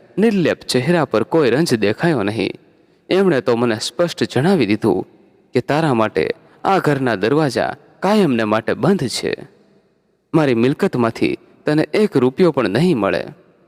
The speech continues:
મારી મમ્મી પણ એ વખતે ચૂપચાપ ઊભી રહેતી.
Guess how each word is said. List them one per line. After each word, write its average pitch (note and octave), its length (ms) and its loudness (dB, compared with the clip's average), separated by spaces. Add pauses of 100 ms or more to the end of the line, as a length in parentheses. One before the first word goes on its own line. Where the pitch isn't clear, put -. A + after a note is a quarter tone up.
(600)
મારી E3 260 2
મમ્મી C#3 340 0
પણ D#2 340 -4 (260)
એ F#3+ 80 2
વખતે C#3 340 -2
ચૂપચાપ C#3 600 -4
ઊભી E3 280 2
રહેતી. - 440 -6